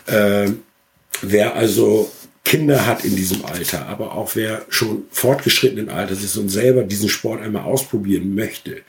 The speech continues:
wendet euch an eure Vereine. Ihr alle habt irgendeinen Verein in nächster Nähe hier in Ostfriesland oder Oldenburg. Die nehmen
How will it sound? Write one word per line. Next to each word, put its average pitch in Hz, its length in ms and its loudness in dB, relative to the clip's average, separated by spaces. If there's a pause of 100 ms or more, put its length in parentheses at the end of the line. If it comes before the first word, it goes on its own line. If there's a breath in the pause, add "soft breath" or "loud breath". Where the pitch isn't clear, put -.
(400 loud breath)
wendet 135 760 4
euch 104 480 -4
an 98 380 -4
eure 98 180 -4
Vereine. 113 540 2 (160)
Ihr 117 200 -2
alle 113 280 4
habt - 200 -12
irgendeinen 113 460 2
Verein 101 360 -2
in 98 120 2
nächster 101 320 2
Nähe 117 240 4
hier 110 380 2 (420 loud breath)
in 113 120 0
Ostfriesland 107 520 2
oder 101 180 -4
Oldenburg. 104 720 2 (400 loud breath)
Die 110 320 0
nehmen 113 520 4